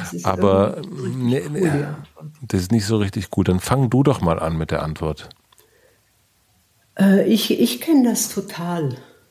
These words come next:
Speaker 1: Also ich kenn das, äh, vollkommen. Ich hab das sogar, ähm, bei, bei, äh, Freunden, normalen Freunden, Freunden. Ne? Also wenn sich, äh, Freunde, Freunde irgendwie,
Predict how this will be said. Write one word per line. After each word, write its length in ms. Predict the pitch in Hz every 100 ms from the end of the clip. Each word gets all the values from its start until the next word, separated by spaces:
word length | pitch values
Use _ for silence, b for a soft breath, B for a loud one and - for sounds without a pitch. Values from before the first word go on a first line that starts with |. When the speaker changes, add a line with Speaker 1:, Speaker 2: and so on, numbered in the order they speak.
| - - -
Speaker 1:
Also 240 | 170 175
ich 240 | - - -
kenn 280 | 196 196
das, 460 | 185 180 - - -
äh, 420 | 175 175 175 170 170
vollkommen. 920 | - - - - 202 208 - 208 202
Ich 180 | 190 -
hab 180 | 185 -
das 540 | 180 170 - - - -
sogar, 880 | 180 180 151 156 160 151 156 151 147
ähm, 200 | 151 147
bei, 300 | 143 147 143
bei, 220 | 143 139 139 147
äh, 260 | 151 147 151
Freunden, 1300 | 139 - - - - - - - 147 175 202 254 240
normalen 520 | 185 160 160 165 165
Freunden, 480 | 165 - 170 208 214
Freunden. 760 | - 214 233 240 277 277 - - _ _ _ _ _ _
Ne? 240 | 185 214 254
Also 200 | 190 175
wenn 200 | 170 170
sich, 300 | 160 165 -
äh, 260 | - 165 160
Freunde, 460 | 147 - 160 196 190
Freunde 540 | - 175 185 175 170
irgendwie, 520 | 165 170 165 175 175